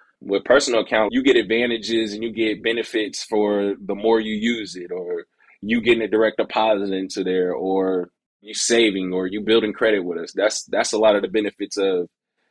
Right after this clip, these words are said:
the personal. On business, you know, you get a lot of benefits with the credit, but it's completely different. Like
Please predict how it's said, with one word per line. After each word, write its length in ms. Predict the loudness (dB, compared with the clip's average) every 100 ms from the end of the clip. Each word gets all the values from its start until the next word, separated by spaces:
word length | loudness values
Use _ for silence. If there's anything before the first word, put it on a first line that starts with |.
| _ -10
the 80 |
personal. 600 | 0 2 2 0 -6 -8 -8
On 160 | -2
business, 540 | 2 2 2 -2 -2 -4
you 120 | 0
know, 100 | 0
you 180 | 0 2
get 140 | 2
a 60 | 4
lot 200 | 4 2
of 80 |
benefits 460 | 0 -4 -4 -8 -6
with 140 | -10
the 60 | -10
credit, 380 | -2 0 0 -2
but 120 | -8
it's 80 | -10
completely 420 | -10 -2 -2 0
different. 440 | 0 0 0 -10 -6
Like 140 | -2